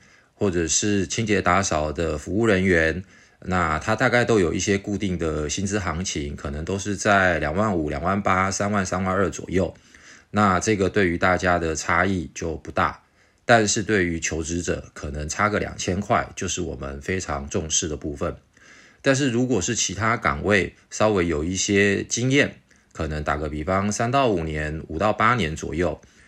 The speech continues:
其实因应各个公司的薪资制度，还有它的竞争力比较，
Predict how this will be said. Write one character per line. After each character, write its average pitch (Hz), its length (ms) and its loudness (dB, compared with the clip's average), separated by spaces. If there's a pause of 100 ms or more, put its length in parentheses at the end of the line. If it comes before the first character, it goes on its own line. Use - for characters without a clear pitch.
(180)
其 98 200 -2
实 92 460 0
因 110 160 -2
应 113 160 -2
各 107 160 0
个 90 80 -2
公 107 260 -2
司 107 280 -2
的 85 360 0
薪 101 200 -6
资 107 100 -6
制 107 180 -4
度， 120 300 0 (720)
还 - 180 -6
有 92 180 0
它 92 180 -2
的 85 180 -2
竞 113 160 -2
争 113 140 0
力 110 140 -4
比 - 140 -10
较， 98 340 0